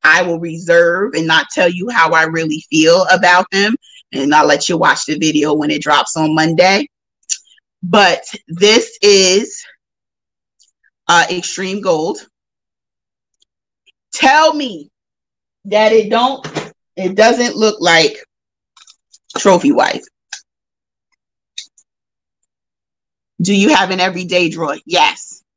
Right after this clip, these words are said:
Yes, I have a, I have a drawer that's right in front of me that has all the powders I use all the time, my favorite powders and my favorite blushes and everything shades. They're right here. They look similar,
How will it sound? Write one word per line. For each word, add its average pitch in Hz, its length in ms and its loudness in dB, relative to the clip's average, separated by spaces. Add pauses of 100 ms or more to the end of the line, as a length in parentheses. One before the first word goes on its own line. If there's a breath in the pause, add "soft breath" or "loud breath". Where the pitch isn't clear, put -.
(640)
Yes, 151 420 0
I 175 160 2
have 185 320 0
a, 175 240 -2 (340)
I 175 120 -2
have 208 180 0
a 196 80 0
drawer 208 320 0
that's 185 240 -2
right 190 240 2
in 185 100 -8
front 196 260 -4
of 196 80 -4
me 196 280 -4 (260 soft breath)
that 175 140 2
has 175 480 2
all 202 220 4
the 214 100 -2
powders 202 440 0
I 185 120 4
use 185 320 -6
all 175 160 0
the 180 100 -2
time, 175 300 0
my 170 140 2
favorite 175 340 -4
powders 175 480 0 (360 soft breath)
and 180 140 2
my 170 140 4
favorite 175 580 -2
blushes 170 480 -2
and 160 140 -4
everything 165 460 -4
shades. 165 420 -2
They're 156 180 -8
right 156 220 0
here. 190 260 -4 (1800)
They 196 160 4
look 247 340 2 (180)
similar, - 680 -2